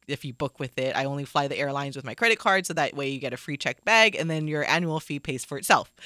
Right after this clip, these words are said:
So this is all the stuff that I've done, people, like, to make <laughs> my life a lot easier when I travel. So I, I buy it with that,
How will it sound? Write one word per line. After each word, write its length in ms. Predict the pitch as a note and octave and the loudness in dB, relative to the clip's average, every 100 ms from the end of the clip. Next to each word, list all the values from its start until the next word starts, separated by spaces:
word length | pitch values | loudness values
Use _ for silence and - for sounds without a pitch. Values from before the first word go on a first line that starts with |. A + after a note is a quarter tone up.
| - | -10
So 140 | - G#3+ | 0 2
this 160 | C4+ F#4 | 2 0
is 80 | F4 | 2
all 140 | D#4 | 4
the 80 | C4+ | 2
stuff 240 | - A3 | 4 4
that 120 | G#3+ F#3+ | 4 4
I've 160 | F3+ | 4
done, 200 | F#3 F3+ | 4 4
people, 320 | F3+ F3+ D3+ | 0 -2 0
like, 180 | D3 D3 | 0 -2
to 100 | - | -4
make 200 | D3+ D#3+ | -2 -2
<laughs> 140 | F#3 - | 0 0
my 0 | |
life 320 | F3 E3+ - | 2 0 -2
a 60 | F#3 | -4
lot 220 | - - - | 0 0 -2
easier 420 | F3 - F3 D#3+ | -4 0 2 2
when 160 | F#3 | 2
I 60 | E3 | 2
travel. 460 | E3 - D3 A2+ - - - - _ - | -2 0 -2 -2 -12 -12 -12 -14 _ -4
So 180 | F#3+ | 2
I, 160 | E3+ D#3 D3+ | 4 4 2
I 180 | D3+ D3+ _ _ _ - | 0 -2 _ _ _ 2
buy 140 | G3 B3 | 4 6
it 60 | |
with 120 | A#3+ A3+ | 4 4
that, 280 | F#3+ F#3 | 4 4